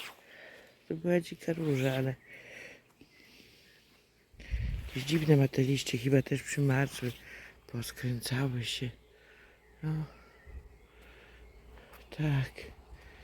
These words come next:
Ciekawe, czy jaśmin będzie kwitł. Tutaj jaśmin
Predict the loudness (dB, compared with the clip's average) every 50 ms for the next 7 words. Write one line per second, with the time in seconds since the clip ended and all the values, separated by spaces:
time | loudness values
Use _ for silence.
0 | -8 -8 -8 -10 -12 -18 -20 -20 -20 -20 -20 -20 -20 -20 -20 -20 -20 -20 -20 -20
1 | -20 -20 _ -20 -20 -20 -20 -20 -20 -20 -20 -20 -20 -20 -20 -20 -20 -20 -20 -20
2 | -20 -20 -20 -20 -20 -20 -20 -20 -20 -20 -20 -20 -20 -20 -20 -20 -20 -20 -20 -20
3 | -20 -20 -20 -20 -16 -14 -12 -4 0 2 2 2 2 0 0 2 4 4 4 4
4 | 2 0 -2 -2 -2 -2 0 -2 -2 -2 -2 -4 -6 -6 -6 -8 -8 -8 -6 -6
5 | -8 -6 -2 0 2 4 4 4 4 2 0 -2 -4 -6 -6 -6